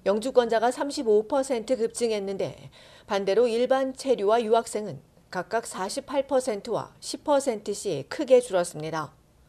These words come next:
비씨주에 칠만 사천여 명이, 엘버타주에 이만 사천여 명이 거주합니다. 몬트리올 관할 지역은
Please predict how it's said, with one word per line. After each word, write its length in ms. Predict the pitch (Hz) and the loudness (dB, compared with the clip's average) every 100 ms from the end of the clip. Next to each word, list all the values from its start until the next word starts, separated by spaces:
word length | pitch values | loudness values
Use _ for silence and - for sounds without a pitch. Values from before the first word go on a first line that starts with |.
| _ _ _ _ _ _ _ _ | _ _ _ _ _ _ _ _
비씨주에 520 | 220 214 226 196 220 | -6 -4 -4 0 0
칠만 440 | 247 320 269 269 277 | 0 -4 0 0 0
사천여 500 | 277 - 269 226 196 | -4 -4 -2 -2 -2
명이, 480 | 185 180 - 110 - - _ _ 190 | -4 -6 -12 -16 -20 -20 _ _ -2
엘버타주에 600 | 208 233 233 214 196 233 | 2 2 2 -2 2 0
이만 400 | 202 220 247 254 | 0 -2 -2 -2
사천여 480 | 254 254 285 240 | -4 -2 0 0
명이 240 | 180 170 196 | -2 -2 -4
거주합니다. 840 | 208 202 190 156 143 151 151 - _ _ _ _ _ _ _ _ _ _ | -2 -2 0 -2 -6 -6 -6 -8 _ _ _ _ _ _ _ _ _ _
몬트리올 500 | - 226 262 277 277 | 0 0 2 6 6
관할 380 | 277 220 240 247 | 6 -2 2 2
지역은 480 | 226 220 202 185 | 2 0 0 -4